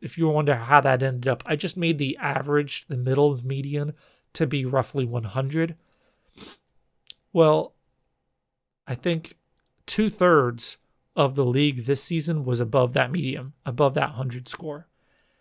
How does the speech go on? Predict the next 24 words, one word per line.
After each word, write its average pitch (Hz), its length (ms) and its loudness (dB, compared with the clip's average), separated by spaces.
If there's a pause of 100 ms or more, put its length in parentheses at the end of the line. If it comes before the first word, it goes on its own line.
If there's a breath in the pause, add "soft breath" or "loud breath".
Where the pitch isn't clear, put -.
(300)
And 143 640 2 (560)
that's 147 240 2
just 143 180 -6
not 143 200 2
the 135 60 -6
case - 600 -6
any 127 240 0
other 113 160 -2
season. - 480 -8 (600)
It's 127 200 -4
just 123 180 -8
ridiculous. 127 640 -6 (1400)
So 185 400 0 (240)
that 185 240 8
is 202 160 4
why 151 580 4
I 127 320 -2
was 123 240 -2
not 131 400 0 (400)
going 135 380 -2
with 120 160 -4
just - 240 -6
a 135 60 -4
three-year 127 760 -2